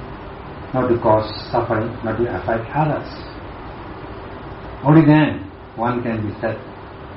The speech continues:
to have cultivated the genuine, pure culture. This doesn't refer to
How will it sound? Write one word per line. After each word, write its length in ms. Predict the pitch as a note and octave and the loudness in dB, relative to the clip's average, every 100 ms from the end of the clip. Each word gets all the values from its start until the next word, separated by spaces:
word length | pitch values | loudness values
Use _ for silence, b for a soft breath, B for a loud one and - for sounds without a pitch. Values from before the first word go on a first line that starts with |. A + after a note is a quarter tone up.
| - - - | -14 -14 -6
to 140 | G#2 E2 | -4 -2
have 200 | G2+ - - - - - - - - - - - - - - - - - | -2 -4 -8 -12 -14 -14 -14 -14 -14 -14 -14 -12 -12 -12 -12 -12 -12 -2
cultivated 640 | A2+ A2+ A2 G2 G2+ - - - - - - - - - - - - - | 0 2 0 -2 -2 -4 -6 -10 -12 -14 -14 -14 -14 -12 -14 -14 -14 -10
the 80 | F#2+ F2 | -6 4
genuine, 540 | A#2 A2+ A2+ G#2 G2+ G2+ - - - - - | 4 6 4 2 0 -2 -8 -10 -12 -12 0
pure 360 | A#2+ A2 G#2+ - | 2 4 2 2
culture. 400 | G#2+ G2+ - - - - - - - - - - - - - - - - - - - - - - - | 2 2 -4 -8 -10 -14 -14 -12 -12 -12 -12 -12 -12 -12 -12 -12 -12 -12 -12 -12 -12 -12 -12 -8 6
This 140 | E3 - | 6 8
doesn't 280 | C#3 D3 C3+ | 6 6 6
refer 460 | B2 C3+ C3+ C3+ | 4 6 6 4
to 240 | B2 A#2 | 2 2